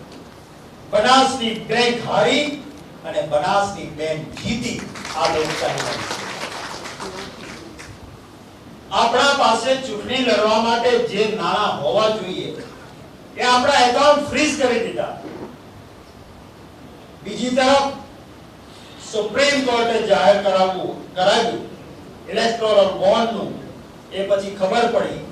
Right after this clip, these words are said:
બ્યાસી અબજ બાવન કરોડ, બ્યાસી અબજ બાવન કરોડ ભાજપ પાસે ઓફિશિયલ હતા, અનઓફિશિયલ તો પાર નહીં, અને કોંગ્રેસ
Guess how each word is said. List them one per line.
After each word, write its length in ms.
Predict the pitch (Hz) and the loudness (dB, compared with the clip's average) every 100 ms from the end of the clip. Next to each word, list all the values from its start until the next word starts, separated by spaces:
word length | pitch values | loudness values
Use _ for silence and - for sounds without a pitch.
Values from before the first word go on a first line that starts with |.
| - - - - - | -18 -20 -20 -20 -8
બ્યાસી 640 | 214 220 240 247 - 277 285 - - 208 | 2 6 6 4 2 -2 -2 -4 0 2
અબજ 280 | 233 233 233 - | 4 0 0 0
બાવન 420 | 196 202 208 220 196 202 190 | 4 6 6 4 0 -4 0
કરોડ, 360 | 214 214 - - - - - - | 4 4 2 -4 -10 -16 -18 -10
બ્યાસી 580 | 196 226 247 247 277 302 269 208 | 0 4 4 2 -2 0 0 2
અબજ 220 | 208 240 233 - | 2 2 0 0
બાવન 360 | 180 190 202 202 202 190 | 4 4 4 2 -2 0
કરોડ 400 | 208 233 196 - - - - - - | 2 4 2 0 -10 -16 -18 -16 -4
ભાજપ 420 | 175 185 226 226 226 | 2 2 4 2 2
પાસે 280 | 220 - 220 226 - | 2 2 -2 0 -4
ઓફિશિયલ 540 | - 285 - 262 208 170 | -2 -2 0 2 4 2
હતા, 260 | - - - - - - - 156 | 0 -4 -6 -14 -20 -20 -18 -12
અનઓફિશિયલ 640 | 170 185 190 202 - 190 | -6 -6 -6 -8 -8 -6
તો 80 | 190 - - | -4 -6 -4
પાર 220 | 185 185 - | -2 -2 -4
નહીં, 180 | - 101 - - - - - | -10 -14 -16 -18 -20 -20 -12
અને 180 | 143 - - | -8 -8 0
કોંગ્રેસ 400 | 147 147 151 | 0 0 -4